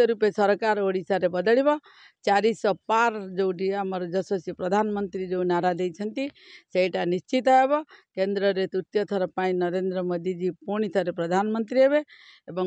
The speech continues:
ଓଡ଼ିଶାରେ ଭାରତୀୟ ଜନତା ପାର୍ଟିର ସରକାର ନିଶ୍ଚିତ ହେବ। ଆଉ କେନ୍ଦ୍ରାପଡ଼ା ଡାଇରେକ୍ଟ କେନ୍ଦ୍ର ସରକାର ସହିତ ଯୋଡ଼ି ହୋଇ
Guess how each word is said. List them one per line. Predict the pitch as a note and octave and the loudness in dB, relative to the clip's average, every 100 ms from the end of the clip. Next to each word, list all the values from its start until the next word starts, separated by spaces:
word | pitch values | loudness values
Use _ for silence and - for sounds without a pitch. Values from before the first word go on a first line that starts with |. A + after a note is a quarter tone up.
| F3 | -2
ଓଡ଼ିଶାରେ | F#3+ A3+ - B3 A3 | -2 -2 0 2 2
ଭାରତୀୟ | G3 F3 F3 G3 F#3+ F3+ | 2 0 -2 -2 2 2
ଜନତା | E3+ F3 E3+ G3 | 0 -4 -2 -2
ପାର୍ଟିର | F#3 F3 F3 D#3+ | -4 -6 -8 -8
ସରକାର | - F3 F3 G#3+ F3 | -4 -4 -2 -4 -2
ନିଶ୍ଚିତ | D#3+ D#3 A3+ A3+ | -4 -4 -2 2
ହେବ। | B3+ C4+ D#4+ - - - - | 4 2 -2 -6 -20 -20 -6
ଆଉ | F3 F#3 | 0 0
କେନ୍ଦ୍ରାପଡ଼ା | - A3 A#3 B3 A#3 A#3 A3 G3+ | 2 2 4 2 2 0 0 0
ଡାଇରେକ୍ଟ | F#3+ F#3+ A3+ G#3 G3 - | 2 2 2 0 -4 -4
କେନ୍ଦ୍ର | F#3 G3+ G3 | -2 -2 -2
ସରକାର | F#3 F#3 F3+ G3+ G3 | -2 0 0 0 -2
ସହିତ | - G3 F3+ F3+ E3 | 0 -4 -2 -4 0
ଯୋଡ଼ି | F3 F#3 A3+ | 0 2 4
ହୋଇ | C4 | 4